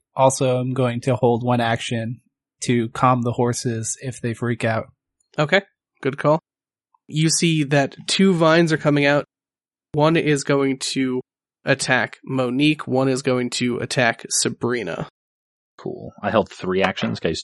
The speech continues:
Speaker 3: two of them, one for
Speaker 2: You
Speaker 3: each?
Speaker 2: can use two. Go for it.
Speaker 3: Cool. Just a, a normal attack roll.
Speaker 2: Correct.
Speaker 3: It's gonna be a twenty-seven for the first one.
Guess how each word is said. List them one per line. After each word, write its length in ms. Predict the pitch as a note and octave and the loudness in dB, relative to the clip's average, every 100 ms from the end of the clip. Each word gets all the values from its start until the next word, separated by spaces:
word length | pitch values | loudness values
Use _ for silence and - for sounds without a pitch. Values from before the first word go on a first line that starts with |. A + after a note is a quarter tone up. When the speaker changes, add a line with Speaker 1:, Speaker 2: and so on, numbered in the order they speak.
| - | -2
Speaker 3:
two 180 | - F#2 | 4 4
of 100 | E2 | 4
them, 220 | E2+ E2+ | 2 2
one 180 | E2 E2+ | 0 -2
for 120 | F2 | 0
Speaker 2:
You 120 | F2 | 0
Speaker 3:
each? 120 | - | 0
Speaker 2:
can 100 | - | -2
use 240 | D3 - - | -2 -4 -6
two. 300 | - G#2 - - - | -4 -4 -4 -10 -4
Go 180 | A2 - | -2 -2
for 300 | - - - | -6 -6 -6
it. 180 | - - _ _ _ - | -8 -14 _ _ _ -14
Speaker 3:
Cool. 680 | - - - - - - - _ _ _ _ _ _ - | -8 -8 -8 -12 -12 -12 -14 _ _ _ _ _ _ -18
Just 240 | - A#2 F#2 | -4 -2 -2
a, 120 | D#2+ - | -6 -10
a 100 | E2 | -6
normal 320 | E2+ E2 E2 | -2 -2 -2
attack 280 | D#2+ E2+ D#2 | 0 0 0
roll. 260 | F2+ F#2+ - _ _ _ | -2 -6 -12 _ _ _
Speaker 2:
Correct. 480 | - D#3+ C3+ - - - - - _ _ _ _ _ _ | 0 2 2 -6 -16 -18 -20 -20 _ _ _ _ _ _
Speaker 3:
It's 120 | _ | _
gonna 260 | - - - - | -20 -20 -20 -20
be 240 | - A1+ | -16 -14
a 60 | G1+ - - _ _ _ _ _ _ | -16 -18 -20 _ _ _ _ _ _
twenty-seven 880 | - G#2 F#2 - - - F#2+ A#2 C3 | -4 0 0 -2 -4 0 2 0 -4
for 120 | B2 E2 | -4 -4
the 80 | |
first 300 | - G#2 - | 0 0 0
one. 160 | C3+ | -2